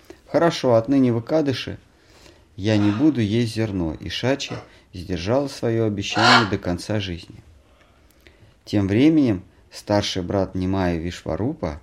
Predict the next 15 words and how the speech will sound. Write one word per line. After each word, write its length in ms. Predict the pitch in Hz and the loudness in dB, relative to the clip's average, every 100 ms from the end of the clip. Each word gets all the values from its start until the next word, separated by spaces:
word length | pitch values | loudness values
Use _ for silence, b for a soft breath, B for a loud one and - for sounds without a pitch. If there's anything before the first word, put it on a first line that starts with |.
| b b b | b b b
вступил 460 | - - 98 143 156 | -16 -6 -4 -2 -2
в 60 | |
пору 320 | 151 135 139 143 | -2 -2 0 0
юности, 720 | 117 123 117 107 - 95 101 b b - | 0 0 0 -2 -6 -10 -10 b b -12
и 80 | |
Джаганатха 680 | 87 101 95 98 95 92 - | -6 -4 -2 0 0 -2 -6
Мишра 640 | 80 98 156 - - 120 120 b b | -4 0 0 -2 -8 -8 -10 b b
стал 320 | - - 95 90 | -18 -2 -2 0
подыскивать 760 | 87 85 135 - 123 117 - | -4 -2 -4 -4 -8 -8 -8
ему 200 | 98 90 | -6 -4
достойную 680 | 82 82 - 82 85 101 95 | -4 -6 -8 -8 -6 -4 -6
жену. 340 | 98 80 62 - _ _ b b b b b b b b b b b - | -8 -10 -10 -16 _ _ b b b b b b b b b b b 2
Прознав 460 | 110 107 156 170 | 2 4 2 2
о 80 | 123 | 2
на-, 160 | 107 | 4